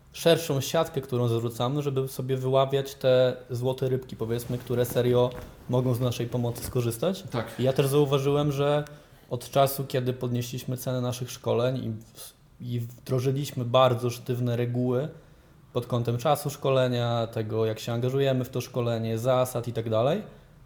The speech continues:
Speaker 1: to tym lepsze efekty mają też ludzie i ja nie pamiętam autentycznie szkolenia, gdzie ktoś by przyszedł,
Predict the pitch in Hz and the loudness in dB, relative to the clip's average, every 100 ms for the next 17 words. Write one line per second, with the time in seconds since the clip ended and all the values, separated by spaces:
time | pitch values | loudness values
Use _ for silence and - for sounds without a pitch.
0 | - - 131 143 147 156 - 160 160 - | -20 -12 -6 -2 0 0 0 -2 -2 -6
1 | - 123 113 113 117 - 117 127 165 180 | -2 0 0 0 -4 -6 -4 -2 -2 -2
2 | - 123 127 135 - - _ - - 123 | -6 -4 -4 -4 -10 -20 _ -14 -4 -2
3 | 131 147 147 143 151 143 143 - - - | 0 -2 -2 -2 -2 -2 -4 -8 -14 -14
4 | - 123 127 127 131 - 127 127 - - | -6 -4 -4 -6 -6 -6 -4 -4 -6 -16
5 | 113 - - - - - - 135 165 180 | -18 -18 -20 -20 -18 -10 0 0 2 0
6 | 143 127 143 123 120 120 131 127 175 190 | -2 -2 -2 -2 -6 -6 -4 -2 0 0